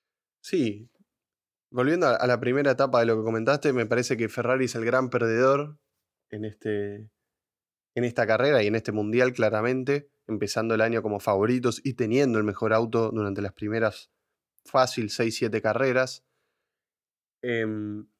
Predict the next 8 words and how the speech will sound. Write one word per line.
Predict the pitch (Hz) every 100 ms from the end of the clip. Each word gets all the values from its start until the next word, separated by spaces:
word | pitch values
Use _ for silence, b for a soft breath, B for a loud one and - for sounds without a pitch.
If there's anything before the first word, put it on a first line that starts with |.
| _ _ _ _ _ _ _ _ _ _ _ _
de-, | 359 349
decepción, | 247 147 147 123 254 151 101
decepción. | 120 113 123 120 220 143 113 110 - _ - - _ _ _ _ _ _ _ _ _ _ -
Liderado | 131 127 127 147 208 214 214
por | 214 - 226 - _ _ _ _ _ -
un | 127 123
tipo | 170 170 185 165
que | 135 151 165